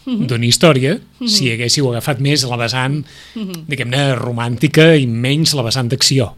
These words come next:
Speaker 2: per
Speaker 1: Ah,
Speaker 2: dir-ho
Speaker 1: això
Speaker 2: així.
Speaker 1: mateix, exacte. Podria ser per una altra, una altra història.
Speaker 2: Perquè algú també us ha dit, «A veure quan t'hi poses en una novel·la de, de debò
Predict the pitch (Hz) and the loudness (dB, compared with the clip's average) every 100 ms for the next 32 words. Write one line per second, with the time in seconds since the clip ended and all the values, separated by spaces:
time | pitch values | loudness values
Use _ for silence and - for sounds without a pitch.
0 | - 311 330 311 277 196 160 - - - | -10 -6 -4 -4 -4 -4 -6 -10 -14 -12
1 | 226 202 165 196 196 269 269 269 320 302 | -8 -8 -8 -10 -8 -6 -4 -6 -6 -6
2 | 269 247 226 214 202 190 185 185 175 208 | -4 -4 -2 -2 -2 -2 -2 -4 -4 -6
3 | 208 196 180 - 156 151 156 147 131 147 | -6 -6 -8 -8 -10 -10 -8 -2 -2 0
4 | 151 147 147 147 143 156 165 160 139 156 | 0 2 0 -2 -4 -4 0 0 0 0
5 | 151 143 143 170 202 202 196 151 151 147 | -2 -2 -2 -2 -4 -4 -4 -4 -4 -4
6 | 135 127 123 120 113 110 110 104 104 95 | -4 -4 -4 -6 -6 -8 -10 -10 -16 -20
7 | - _ _ _ _ _ _ 160 120 117 | -20 _ _ _ _ _ _ -12 -10 -8
8 | 117 113 | -8 -8